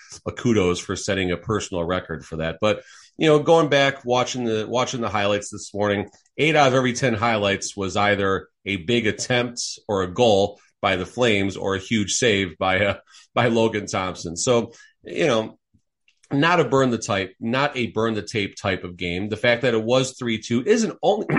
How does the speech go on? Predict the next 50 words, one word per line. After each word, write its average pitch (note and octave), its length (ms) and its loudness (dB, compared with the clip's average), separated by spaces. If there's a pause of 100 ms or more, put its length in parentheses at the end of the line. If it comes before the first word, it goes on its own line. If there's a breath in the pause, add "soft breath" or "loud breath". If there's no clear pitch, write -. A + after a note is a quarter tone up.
(120)
<clears throat> - 260 -20
pardon G#2 260 0
me, - 80 -20 (200 soft breath)
it's E3 100 -2
not B3 180 2
only E3 240 4
a A2 60 0
credit G2 300 -2
to G#2 100 -10
Logan G2+ 240 -2
Thompson. F#2 400 -4
The A#2 60 -2
defense B2+ 500 0
had A2 220 0
to G2 180 -4 (340 soft breath)
do A2 120 0
something A2+ 520 0
last E2 360 -6
night. E2 280 -6 (160)
Um, G#2 340 -2 (280 loud breath)
but D#3+ 100 -2
going F#3+ 180 4
back E3+ 160 4
to F3 80 -2
the C#3+ 100 0
top C#3 260 2
six, C#3+ 260 -4
yeah, A#2 80 -4
you C3 140 -2
definitely D3 360 0
need G#2 60 -8
more G#2 140 -2
from F#2 120 -12
the F2+ 60 -6
top F2 280 -6
six, E2+ 240 -10
Tony. D#2+ 260 -8
A D2+ 60 -10
hundred B2+ 380 -4
percent, F#2+ 460 -4 (440 soft breath)
you G#2+ 100 -4
need G#2+ 140 0
more G2 200 0
from F#2+ 160 -6
the F#2 80 -6
top F2+ 300 -2
six. - 400 -8
You F#2 100 -6
need F2+ 200 -4
more, D#2+ 280 -6